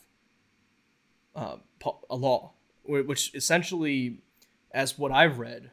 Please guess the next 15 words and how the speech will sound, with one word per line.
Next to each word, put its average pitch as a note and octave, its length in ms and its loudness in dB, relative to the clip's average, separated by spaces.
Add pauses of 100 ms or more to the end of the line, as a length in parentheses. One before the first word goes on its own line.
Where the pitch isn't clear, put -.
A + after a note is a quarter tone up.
(140)
um, - 220 -20 (180)
I'm A#2 140 -6
no A#2 120 -2
legal A#2 320 -8
expert, - 500 -14
but A#2 120 -8
it, A2+ 140 -8
it A#2+ 140 -8
basically C3+ 380 -4
boils A#2+ 380 -6
down A#2 340 -12
to, A2+ 320 -12 (500)
um, - 320 -12 (520)
yeah, C#3+ 360 0
like, A2+ 280 -14